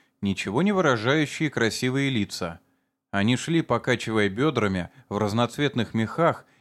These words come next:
и из-за отсутствия человеческих чувств на лице походили на сборище диковинных зверюшек. Удивительно, как среди этой жары и влажности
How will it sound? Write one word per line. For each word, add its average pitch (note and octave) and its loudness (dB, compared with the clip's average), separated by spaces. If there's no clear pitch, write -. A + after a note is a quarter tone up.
и G#2 2
из-за G#2+ 4
отсутствия A#2+ -2
человеческих A2 -2
чувств - -4
на A2+ 2
лице A2 2
походили G#2 0
на D#3 2
сборище C#3 0
диковинных C3+ 0
зверюшек. G#2 -4
Удивительно, E3 2
как A2+ -2
среди B2 0
этой A#2 2
жары B2 2
и G#2 2
влажности A2 0